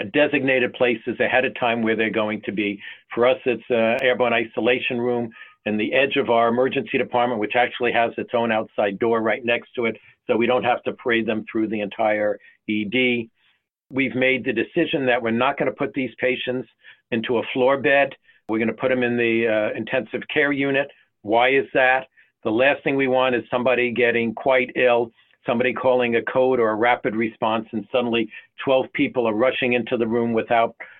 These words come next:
P P E properly. If they're already in the I C U,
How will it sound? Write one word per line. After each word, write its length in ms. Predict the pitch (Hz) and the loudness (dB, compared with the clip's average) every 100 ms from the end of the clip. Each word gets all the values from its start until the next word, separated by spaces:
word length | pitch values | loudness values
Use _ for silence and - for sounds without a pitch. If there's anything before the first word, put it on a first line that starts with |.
| _ | _
P 160 | - 127 | -6 -4
P 100 | 139 | -4
E 240 | 143 120 110 | -4 -4 -2
properly. 580 | - 127 127 123 120 117 | 2 2 2 0 2 0
If 120 | 113 | 0
they're 100 | 117 | -2
already 360 | 135 143 143 | 0 0 2
in 80 | 127 | 0
the 140 | 123 117 | 2 0
I 180 | 120 - | 0 -4
C 60 | 117 | -4
U, 360 | 113 117 113 | 0 0 0